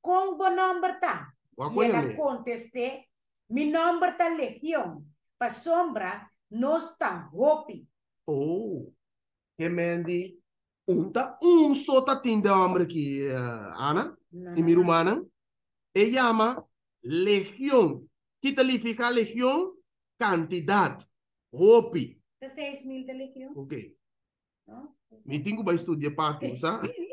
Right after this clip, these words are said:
Speaker 2: <laughs> Eu tenho que estudar. Ok. Um, se você mira bom, se, se você lê até dez três, Ana.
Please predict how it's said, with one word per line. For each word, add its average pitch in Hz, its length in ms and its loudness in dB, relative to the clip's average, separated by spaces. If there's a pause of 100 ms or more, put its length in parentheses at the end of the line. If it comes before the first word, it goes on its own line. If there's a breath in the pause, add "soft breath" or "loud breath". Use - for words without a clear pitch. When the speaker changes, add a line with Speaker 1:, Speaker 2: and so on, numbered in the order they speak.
(100)
Speaker 2:
<laughs> - 2000 -6
Eu 160 200 0
tenho 226 180 -2
que 190 120 4
estudar. 147 560 -2 (240 soft breath)
Ok. 190 540 2 (580)
Um, 185 320 0
se - 180 -6
você 233 160 0
mira 247 220 2
bom, 202 420 4 (380)
se, - 240 -10
se - 160 -8
você 220 140 2
lê 247 80 4
até 196 280 0
dez 190 220 -4
três, 185 320 -2
Ana. 170 400 -2